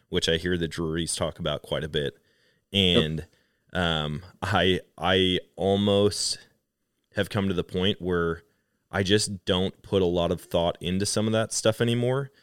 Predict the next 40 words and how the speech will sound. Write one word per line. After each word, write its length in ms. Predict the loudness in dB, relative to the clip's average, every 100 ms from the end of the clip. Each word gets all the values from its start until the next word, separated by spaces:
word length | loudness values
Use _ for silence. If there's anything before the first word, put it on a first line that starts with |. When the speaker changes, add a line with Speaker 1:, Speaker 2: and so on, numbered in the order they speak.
| _ _
Speaker 1:
because 340 | -4 0 2
I 120 | 4
was 380 | 2 2 0 -6 -10 _ _
talking 360 | -2 0 0 0
myself 460 | 0 0 0 0
out 160 | 0 0
of 100 | -2
hunting. 420 | -4 -4 -4 -8 -12 _ _ _ _
You 140 | 0 0
know, 220 | 0 0
Speaker 2:
Mm-hmm. 220 | 4 4 2 _
Speaker 1:
it's 200 | -4 -2
like, 180 | 0 0
"Man, 220 | 2 0 2
I 140 | 2
don't, 260 | 2 0 -4 -14 -16
<laughs> 260 | -16 -20 -2
I 100 | 2
don't 120 | 4
wanna 160 | 4 2
go 220 | 4 4
in 80 | 2
and 100 | 2
mess 220 | 0 -2
this 240 | -2 -2
up, 260 | 0 0 -4
so 180 | 0 0
I'm 100 | 0
not 160 | -2
gonna 160 | -4 -2
go." 280 | -2 -2 -6 -12 _ _
Or 260 | 0 2 2
everything's 600 | 2 2 0 0 -2 -2
not 220 | -4 -4
perfect, 440 | -2 -2 0 -4
so 140 | -2 -2
I'm 100 | -2
not 180 | -6
gonna 160 | -6 -6
go. 320 | -4 -4 -6